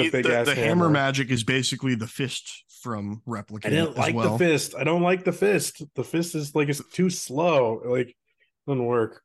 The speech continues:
Speaker 1: But no,
Speaker 2: I don't
Speaker 1: the,
Speaker 2: know.
Speaker 1: the
Speaker 2: When Devlin and Popola started using the fist, that was my favorite one to punish 'cause they would just punch past me and I would just hit him in the back.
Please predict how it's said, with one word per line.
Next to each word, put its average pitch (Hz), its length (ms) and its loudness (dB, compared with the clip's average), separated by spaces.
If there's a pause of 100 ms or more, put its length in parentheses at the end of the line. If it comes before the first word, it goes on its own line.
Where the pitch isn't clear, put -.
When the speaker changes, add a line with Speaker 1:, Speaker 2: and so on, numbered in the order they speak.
(260)
Speaker 1:
But 139 200 -2
no, 117 240 2
Speaker 2:
I 120 80 2
don't 139 60 8
Speaker 1:
the, 135 60 4
Speaker 2:
know. 131 80 2
Speaker 1:
the 123 80 4
Speaker 2:
When 131 140 2
Devlin 147 420 0
and 127 60 -4
Popola 123 380 -6
started 113 320 -8
using 120 300 -8
the - 80 -8
fist, 113 300 -8
that 120 120 -4
was 117 140 -8
my 123 100 2
favorite 113 360 -4
one 117 160 -6
to 104 80 -8
punish 110 540 -8
'cause 107 120 -14
they 110 100 -10
would 110 140 -8
just - 160 -14
punch 117 260 -4
past 117 380 -6
me 110 80 -4
and 101 140 -6
I 104 40 -8
would 107 120 -8
just 101 160 -14
hit 120 100 -6
him 110 100 -2
in 110 80 -2
the 107 60 -4
back. 104 300 -6